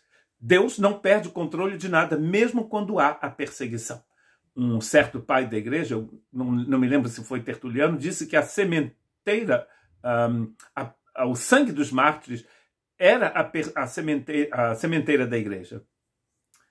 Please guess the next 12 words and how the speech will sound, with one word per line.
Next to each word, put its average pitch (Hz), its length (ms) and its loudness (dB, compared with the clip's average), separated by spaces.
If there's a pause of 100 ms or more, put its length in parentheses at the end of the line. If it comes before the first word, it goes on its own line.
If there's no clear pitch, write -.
(100)
Não 113 140 -6
sei 143 140 0
se - 140 -6
fala 151 200 4
sementeira 131 680 0
em 127 80 -2
português, 123 840 -10 (1080)
mas 143 140 0
você 139 240 2
deve 139 220 4
ter 156 140 0
entendido. 127 640 0